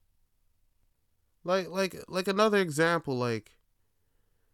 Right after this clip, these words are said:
I used to, when I was a little kid, I used to watch my mom garden. I didn't know much about it, but I was curious about it. And then when I got into doing it, I realized,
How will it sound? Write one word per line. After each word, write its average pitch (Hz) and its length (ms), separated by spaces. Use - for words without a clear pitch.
I 139 100
used 190 320
to, 190 360
when 165 140
I 185 100
was 175 80
a 170 80
little 170 240
kid, 160 220
I - 20
used 156 200
to 165 40
watch 160 240
my 151 140
mom 143 260
garden. 120 420
I 113 120
didn't 139 240
know 139 260
much 131 320
about 120 320
it, 98 160
but - 80
I - 20
was 135 140
curious 226 380
about 110 360
it. 71 100
And 131 160
then 147 180
when 160 120
I 170 80
got 170 240
into 170 220
doing 156 400
it, 117 120
I 117 120
realized, 139 520